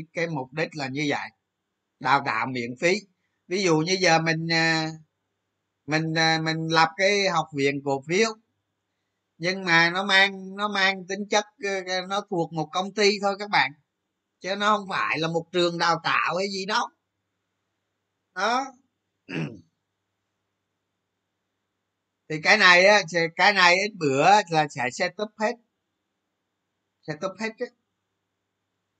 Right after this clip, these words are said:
Rồi mỗi kỳ á là,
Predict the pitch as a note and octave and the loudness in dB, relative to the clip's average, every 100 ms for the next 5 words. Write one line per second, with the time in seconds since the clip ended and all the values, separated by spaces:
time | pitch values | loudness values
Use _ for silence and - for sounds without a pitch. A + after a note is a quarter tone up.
0 | _ _ _ _ _ _ C3 C#3+ C#3 C3+ | _ _ _ _ _ _ -4 0 0 -2
1 | B2+ A#2 C#3 - D#3+ D#3 D#3 F#3 F#3 - | -6 -6 -6 2 4 6 4 0 -2 -2
2 | C#3 C3+ B2+ | 2 4 2